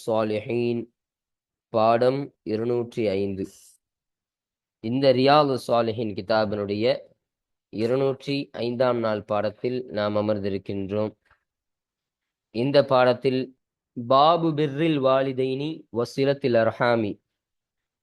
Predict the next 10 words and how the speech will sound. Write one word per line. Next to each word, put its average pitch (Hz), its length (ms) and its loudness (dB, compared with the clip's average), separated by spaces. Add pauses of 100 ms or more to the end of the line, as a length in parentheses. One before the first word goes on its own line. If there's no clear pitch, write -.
(120)
என்ற 110 200 -4 (140)
தலைப்பின் 120 500 0
கீழ் 123 220 -2 (580)
அமையக்கூடிய, 110 680 -2 (300)
வரக்கூடிய 107 680 -2 (100)
ஹதீஸுகளை 104 580 -6 (140)
பற்றி 123 240 -8 (300)
நாம் 98 240 -4
பேசிக் 101 320 -8
கொண்டிருக்கின்றோம். 98 840 -6